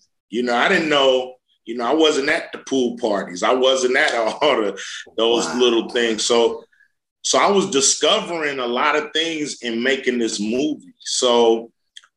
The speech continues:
Speaker 1: that was a trip in itself. You know, I didn't know they sat around listening to No Vaseline, you know what I mean? Until,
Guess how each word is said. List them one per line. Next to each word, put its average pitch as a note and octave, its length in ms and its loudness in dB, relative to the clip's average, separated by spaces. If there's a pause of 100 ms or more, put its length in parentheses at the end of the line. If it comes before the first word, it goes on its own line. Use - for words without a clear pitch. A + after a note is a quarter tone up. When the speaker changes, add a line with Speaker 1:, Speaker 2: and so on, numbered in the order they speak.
(680)
Speaker 1:
that D#3 220 2
was B2+ 160 -4
a A#2 80 -4
trip - 340 -2
in A2+ 120 -4
itself. A#2+ 580 0
You A2 60 -4
know, G#2+ 80 -4
I A#2 80 0
didn't D#3+ 160 -4
know B2 100 0
they A2+ 120 4
sat G#2+ 300 0
around G2 360 -2
listening F#2+ 420 -2
to F2+ 240 -4
No F2+ 180 -2
Vaseline, F2+ 600 -4
you G2 200 2
know A2+ 80 2
what A2+ 200 2
I A#2 40 0
mean? A#2+ 240 2
Until, A2 600 4